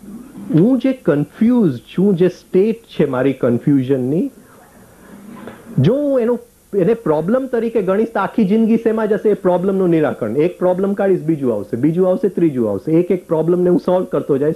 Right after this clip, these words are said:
ને મારી જિંદગી પૂરી થઈ જશે. એટલે મારે problem solve નથી કરવા. હમ? આ confusion જે છે, હમ, કૃષ્ણમૂર્તિ શું કે, just see it. પણ see it is not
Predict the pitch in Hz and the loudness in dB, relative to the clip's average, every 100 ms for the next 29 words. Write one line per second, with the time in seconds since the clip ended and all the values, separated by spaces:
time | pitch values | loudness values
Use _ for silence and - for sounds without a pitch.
0 | 165 143 147 131 143 156 156 143 123 - | -2 0 0 0 0 0 0 0 -2 -2
1 | 95 92 104 - - - 151 135 175 - | -4 -6 -10 -16 -10 -2 0 0 -4 -2
2 | 160 170 208 196 185 175 165 147 131 107 | -4 -2 -2 -2 -2 0 -2 -2 -2 -4
3 | 95 90 - - - - - - - - | -6 -8 -14 -20 -20 -20 -20 -20 -14 -2
4 | 175 190 - - 139 156 151 156 170 190 | -2 -2 -12 -6 -4 -2 -2 -4 0 0
5 | 190 233 196 117 175 214 - - 147 254 | 2 0 -2 -2 0 0 -4 -4 -2 -2
6 | 359 _ _ _ 170 269 294 143 - 160 | -4 _ _ _ -2 0 0 -2 0 0
7 | 165 175 160 185 202 226 196 185 - 202 | 2 0 0 0 0 0 0 -4 -2 2
8 | 165 - - _ - - 131 - - 143 | 2 -2 -14 _ -12 -2 -2 -2 -2 2
9 | 190 214 190 220 | 2 2 -2 -2